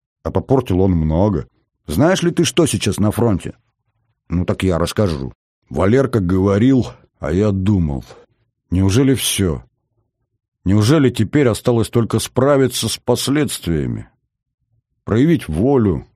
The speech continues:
трезвый расчет, примириться с неизбежными потерями, простить чьи-то ошибки? Простить не прощу,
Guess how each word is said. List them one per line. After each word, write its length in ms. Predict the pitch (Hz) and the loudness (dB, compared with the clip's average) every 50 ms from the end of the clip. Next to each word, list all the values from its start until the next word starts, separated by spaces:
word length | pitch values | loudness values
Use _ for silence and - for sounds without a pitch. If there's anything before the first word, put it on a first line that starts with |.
| _ _ _ _ _ | _ _ _ _ _
трезвый 420 | - 85 113 127 104 98 107 104 | -2 0 2 2 2 2 2 2
расчет, 600 | 101 104 98 92 - - - - 131 120 - - - _ _ _ _ _ _ _ | 2 2 0 0 -2 -2 0 0 0 0 -2 -4 -10 _ _ _ _ _ _ _
примириться 600 | - - 120 123 131 139 139 147 170 127 - - | -2 2 4 4 4 4 4 2 2 0 -2 -2
с 120 | 104 - - | -2 0 2
неизбежными 840 | 110 117 127 123 107 98 85 90 143 160 151 117 117 113 107 104 101 | 2 4 4 2 2 0 0 2 2 4 4 2 2 2 2 2 2
потерями, 760 | 87 - 104 98 - - 131 151 143 123 120 107 101 95 80 - - _ _ _ _ _ _ _ _ | 0 0 -2 -4 -2 -2 -2 0 2 2 2 2 0 0 -2 -4 -10 _ _ _ _ _ _ _ _
простить 500 | - 82 90 90 - - 117 117 - - | -6 -4 -4 -4 -2 0 -2 -2 -2 -2
чьи-то 480 | - - 101 104 110 - - 98 95 | -4 -2 0 0 0 0 0 0 0
ошибки? 600 | 87 78 - - 87 95 117 - - - 92 82 - _ _ _ _ _ _ _ _ _ _ _ _ | 0 -2 -4 -2 -2 -2 -2 -2 -4 -8 -8 -8 -10 _ _ _ _ _ _ _ _ _ _ _ _
Простить 440 | - 76 92 95 - - 120 113 - | -4 -2 -2 -2 0 0 0 0 2
не 140 | 107 113 110 | 2 2 2
прощу, 720 | - - 120 117 110 - - - 156 151 127 98 69 | 2 2 2 2 0 0 0 0 2 2 2 0 -2